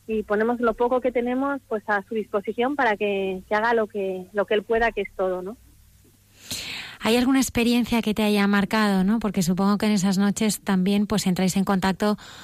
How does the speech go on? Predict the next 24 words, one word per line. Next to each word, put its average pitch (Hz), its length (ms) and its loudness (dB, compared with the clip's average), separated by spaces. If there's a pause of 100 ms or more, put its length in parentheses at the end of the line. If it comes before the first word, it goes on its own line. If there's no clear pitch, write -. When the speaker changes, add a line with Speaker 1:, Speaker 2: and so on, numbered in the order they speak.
(200)
Speaker 2:
con 196 160 2
mucha 190 240 2
gente, 175 340 0
¿no? 240 140 2
Gente 185 300 0
que 185 120 0
realmente, 185 720 2 (320)
eh, 180 320 2
pues, - 380 -2
eh, - 360 -4 (200)
eh, 180 340 0
os 185 160 0
puede 190 200 0
dar 190 200 0
la 190 100 2
mano, 233 400 2
otras, 185 300 -2
sin - 160 -2
embargo, 180 420 2
pues, 180 320 -2
pasan 175 380 0
de 180 100 2
largo. 208 560 2 (720)
Eh, 180 760 0